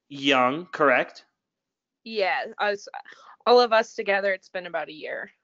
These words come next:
Speaker 1: And, you know, like, a year into a relationship, there is still a lot of sex happening.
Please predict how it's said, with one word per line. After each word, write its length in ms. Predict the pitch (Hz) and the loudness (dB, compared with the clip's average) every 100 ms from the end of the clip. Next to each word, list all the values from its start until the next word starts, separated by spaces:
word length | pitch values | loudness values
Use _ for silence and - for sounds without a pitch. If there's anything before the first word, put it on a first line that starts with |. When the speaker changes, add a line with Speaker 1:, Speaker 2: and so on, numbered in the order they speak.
| _ _ _ - - - - | _ _ _ -20 -20 -12 0
Speaker 1:
And, 160 | 208 226 | 2 4
you 80 | |
know, 160 | 190 143 | 4 4
like, 200 | 170 160 | 4 2
a 40 | 196 | 0
year 320 | 165 190 202 | 0 2 4
into 220 | 214 208 196 | 4 2 0
a 80 | |
relationship, 920 | 160 151 151 143 151 139 139 127 - _ _ _ _ | 2 2 2 0 -8 -6 -4 -4 -6 _ _ _ _
there 300 | 143 170 220 | -10 -2 2
is 180 | 208 151 | 2 0
still 560 | - - 165 165 165 156 | -2 -8 2 4 4 2
a 100 | 135 | -2
lot 540 | 131 131 139 147 160 160 | -2 0 2 4 6 4
of 100 | 147 | 2
sex 500 | - 147 131 - - | 0 2 2 0 -4
happening. 640 | 127 113 113 107 98 | -4 -4 -6 -14 -18